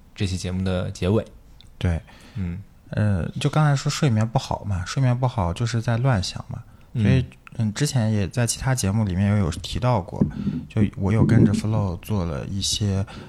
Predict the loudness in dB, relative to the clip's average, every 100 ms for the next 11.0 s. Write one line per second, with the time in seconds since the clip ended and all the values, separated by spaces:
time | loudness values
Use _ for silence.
0 | -20 -6 -2 -2 0 2 2 0 0 0
1 | -2 -4 -10 -20 -20 -20 -20 -4 -2 -2
2 | -6 -20 -20 -14 -12 -10 -12 -16 -2 0
3 | 0 0 0 0 0 2 2 0 -2 -2
4 | 0 2 0 2 0 0 -4 -2 2 2
5 | 2 0 2 2 2 0 -2 -2 0 2
6 | 2 2 0 -2 0 2 0 -4 -18 -18
7 | -6 -2 2 4 4 4 2 2 -2 -4
8 | -2 -2 -2 0 0 0 0 0 0 -2
9 | -2 0 0 2 2 2 -2 -14 -6 -2
10 | -2 -4 -6 -4 -2 -2 0 0 2 0